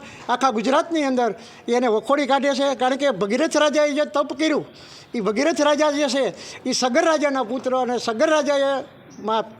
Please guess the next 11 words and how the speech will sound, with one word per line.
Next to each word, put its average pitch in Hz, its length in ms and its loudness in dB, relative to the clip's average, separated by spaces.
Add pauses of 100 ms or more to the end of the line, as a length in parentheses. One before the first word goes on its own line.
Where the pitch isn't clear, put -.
(220)
પિતૃઓના 277 520 2
મોક્ષ 254 280 0
માટે 254 240 -2
મા 233 160 -2
ગંગાને 240 360 -2
પૃથ્વી 247 340 -6
ઉપર 226 180 -4
લાવવા 226 340 2
માટે 226 220 -2
તપ 240 220 -2 (100)
કર્યું. 277 260 -2